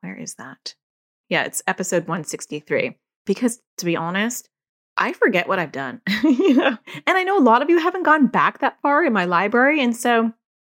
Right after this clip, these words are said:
sometimes repeating topics is a good thing. I'm not even sure what three compulsions I talk about in that episode, and I'm too lazy to find out right now. It's been a really busy day. Just got back from the orthodontist because my son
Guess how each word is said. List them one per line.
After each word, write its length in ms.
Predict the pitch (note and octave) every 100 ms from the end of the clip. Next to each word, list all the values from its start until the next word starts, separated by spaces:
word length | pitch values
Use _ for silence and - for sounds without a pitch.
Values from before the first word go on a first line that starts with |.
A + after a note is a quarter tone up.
| _ _ _ -
sometimes 500 | - A3 D4 C#4+ C#4+
repeating 500 | A#3 G3 G3 G#3+ A3
topics 580 | F3 F3 G#3+ A#3 - - _ _ _ _
is 140 | G#3 A#3+
a 60 |
good 200 | B3 A3
thing. 220 | - G3+ B3+
I'm 160 | - E4
not 140 | A#4
even 140 | G4+ C#4
sure 460 | - G#3 G3 E3+ -
what 360 | D#3+ D#3+ E3 - -
three 240 | - F3+
compulsions 480 | E3+ E3+ - - D#3+
I 60 | D#3
talk 240 | B2 B2
about 240 | G3+ G#3+
in 140 | C4+ C4
that 180 | C4+ D4+
episode, 560 | - C#4+ - E4 E4+ - - -
and 80 | A3
I'm 80 | G3+
too 160 | - G#3+
lazy 260 | G#3+ A3
to 60 | A3+
find 260 | - F#3
out 140 | G#3 A#3
right 160 | C4+
now. 180 | D#4+ F4+
It's 140 | A3+ -
been 120 | B3
a 160 | D#3+
really 320 | D#3+ A3 D#4+ C4+
busy 260 | C4+ C4
day. 320 | A#3+ B3 F4 D#4 _ _ _
Just 180 | - -
got 160 | G3 F#3
back 240 | F3+ -
from 140 | F#3
the 80 | F#3+
orthodontist 800 | - E3+ F#3+ B3+ D4 D4 C#4+ C#4+
because 380 | F3+ - D3+ D3+
my 120 | D3
son 400 | D3+ D3+ D3+ -